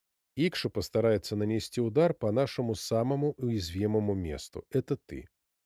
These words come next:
Туман не упустит такой возможности. Но вот что я ещё скажу. Без тебя наши шансы на успех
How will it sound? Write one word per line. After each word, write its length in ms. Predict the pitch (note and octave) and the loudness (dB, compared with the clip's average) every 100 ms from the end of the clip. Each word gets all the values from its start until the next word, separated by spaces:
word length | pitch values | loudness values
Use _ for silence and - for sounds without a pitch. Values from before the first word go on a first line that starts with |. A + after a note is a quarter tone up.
| _ _ _ _ | _ _ _ _
Туман 340 | - C3 D#3+ D#3 | 0 4 6 6
не 80 | |
упустит 520 | D#3+ C#3+ G3 - A2 - | 4 4 0 0 -2 0
такой 280 | G#2+ A#2 | 0 2
возможности. 800 | G#2+ A2 F#2+ F2 D#2 D2 - - - _ _ _ _ _ _ _ - - - - | 4 2 0 -4 -4 -10 -14 -20 -20 _ _ _ _ _ _ _ -20 -20 -20 2
Но 140 | C#3 | 6
вот 140 | G3+ G3 | 6 6
что 160 | - | 4
я 160 | F#3 F#3 | 4 4
ещё 260 | E3 A2+ | 4 0
скажу. 480 | E2 - C#2+ D#2+ - _ _ _ _ _ _ _ | -2 -6 -10 -10 -16 _ _ _ _ _ _ _
Без 280 | G#2+ C3+ - | 0 0 2
тебя 380 | - B2+ C3 D3+ | 0 6 6 6
наши 320 | C#3+ A2 G#2+ | 4 0 -2
шансы 420 | - A2 F#2 - | -2 -4 -4 -6
на 120 | F#2+ | -4
успех 540 | F#2 - - C#2+ - | -4 -6 -8 -8 -10